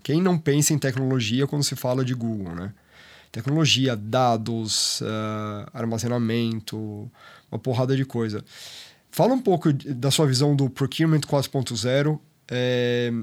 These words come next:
tudo isso que tá vindo de chats, bots, não sei o quê,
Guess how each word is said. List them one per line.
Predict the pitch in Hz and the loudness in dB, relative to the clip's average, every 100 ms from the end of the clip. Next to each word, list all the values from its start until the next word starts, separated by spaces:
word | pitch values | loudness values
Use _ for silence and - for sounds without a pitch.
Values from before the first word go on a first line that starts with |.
| - _ _ _ - | -8 _ _ _ -10
tudo | - 220 | -4 0
isso | 214 | 2
que | - | 2
tá | - 160 | 2 2
vindo | 113 151 156 131 | 4 4 4 2
de | 113 123 120 113 110 101 - _ _ _ _ | 0 0 0 0 -4 -8 -12 _ _ _ _
chats, | - - - 127 127 - 120 104 | -4 2 4 4 2 2 0 -2
bots, | 107 107 113 127 131 117 - 107 | -6 -4 0 4 4 2 -2 -2
não | 117 | -2
sei | - 135 | -2 -2
o | |
quê, | 117 - 120 120 131 127 110 | -4 -6 -2 0 2 2 0